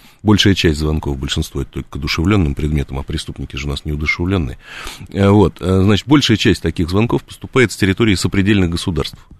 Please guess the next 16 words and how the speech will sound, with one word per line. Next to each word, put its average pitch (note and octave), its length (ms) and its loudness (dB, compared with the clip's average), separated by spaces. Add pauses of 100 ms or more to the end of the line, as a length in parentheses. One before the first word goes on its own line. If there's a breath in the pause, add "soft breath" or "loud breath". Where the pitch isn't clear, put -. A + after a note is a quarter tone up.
(280 soft breath)
бывших G#2 400 2
членов D#2 360 0
Союза C#2 420 -2
С - 60 -8
С - 120 -4
С - 80 -8
Р. - 140 -10 (480 soft breath)
А, E2 500 2
и G2 640 6 (100)
деньги, F#2+ 380 4
украденные D2+ 580 0
у E2 80 2
наших E2 360 0
бабушек D#2+ 420 -2
и G#2+ 40 -4
дедушек, D3+ 460 0